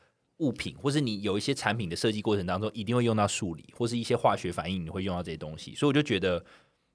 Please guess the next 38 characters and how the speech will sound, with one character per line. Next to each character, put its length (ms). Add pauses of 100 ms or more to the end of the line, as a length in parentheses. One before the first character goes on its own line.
因 100
为 80
它 180
可 200
以 40
做 200
出 160
一 20
些 100
东 240
西， 220
所 140
以 320
我 100
会 140
觉 120
得 60
数 160
理 100
强 200
的 40
人 280
你 80
会 100
自 140
动 120
联 140
想 160
他 100
是 60
聪 240
明。 160 (480)
那 180
反 240
过 140
来 80
的 60
话， 280